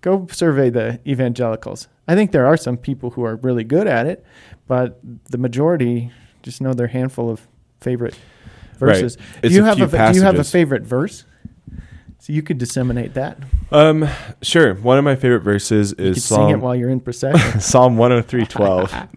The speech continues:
Speaker 1: <laughs>
Speaker 2: Psalm one oh three twelve, which is, "As far as the east is from the west, so far have I removed your
Speaker 1: Oh, cool.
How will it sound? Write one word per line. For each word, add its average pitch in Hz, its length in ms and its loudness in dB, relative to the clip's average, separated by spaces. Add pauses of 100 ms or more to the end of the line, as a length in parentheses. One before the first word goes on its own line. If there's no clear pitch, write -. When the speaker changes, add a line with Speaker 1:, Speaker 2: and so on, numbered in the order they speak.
(120)
Speaker 1:
<laughs> 139 300 -16
Speaker 2:
Psalm 117 180 0
one 135 120 6
oh 147 80 4
three 143 200 -2
twelve, 120 460 0
which 110 220 -4
is, 110 100 -2
"As 104 140 -2
far 120 220 2
as 113 100 -2
the - 160 -8
east 156 320 -2
is 135 100 -6
from 127 160 -6
the 110 80 -2
west, 101 300 0
so 117 240 0
far 107 460 0
have 95 220 -8
I 95 160 -4
removed 95 540 -6
your 92 100 -4
Speaker 1:
Oh, 92 40 -6
cool. - 80 -14